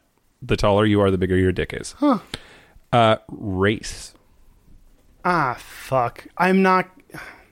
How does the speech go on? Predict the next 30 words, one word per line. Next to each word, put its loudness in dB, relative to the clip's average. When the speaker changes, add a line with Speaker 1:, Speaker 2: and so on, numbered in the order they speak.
Speaker 2:
I -18
don't 0
wanna 0
be, -2
well, -8
okay. -20
Can 2
I 2
take -2
a 0
brief -2
pause 0
right -2
here 2
Speaker 1:
Yes. 0
Speaker 2:
to 0
talk -4
about, 0
I 4
mean, 0
b-, -18
but -4
just -6
to -2
say, 0
um, -4
before 0
I 2
answer 0
this, -2